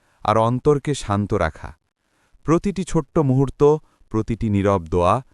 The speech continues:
প্রতিটি ছোট্ট সৎ কাজ একসাথে মিলে আল্লাহর রহমতের দরজা খুলে দেয়। আর যখন সেই দরজা খোলে, তখন আপনার জীবন আলোকিত হয়ে ওঠে, আনন্দে ভরে যায়, আর আপনার বিশ্বাস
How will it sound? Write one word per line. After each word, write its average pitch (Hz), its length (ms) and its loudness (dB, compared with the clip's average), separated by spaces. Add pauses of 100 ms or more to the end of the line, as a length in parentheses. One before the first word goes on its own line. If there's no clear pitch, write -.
(220)
প্রতিটি 151 380 0
ছোট্ট - 340 -4
সৎ 123 340 -4
কাজ 78 440 -4 (360)
একসাথে 98 520 -6
মিলে 90 380 0 (380)
আল্লাহর 92 380 -2
রহমতের 87 540 -4
দরজা 80 380 -6 (100)
খুলে 78 300 -6
দেয়। 60 200 -14 (680)
আর 110 140 -2
যখন 123 360 0
সেই 139 300 -4
দরজা 143 340 0
খোলে, 113 420 -4 (380)
তখন 117 240 -2
আপনার 107 400 -2
জীবন 101 280 -2
আলোকিত 92 480 -2
হয়ে 82 220 0
ওঠে, - 320 -6 (480)
আনন্দে 98 500 -2
ভরে 87 320 -2
যায়, 87 300 -2 (360)
আর 117 120 2
আপনার 147 340 0
বিশ্বাস 135 640 -6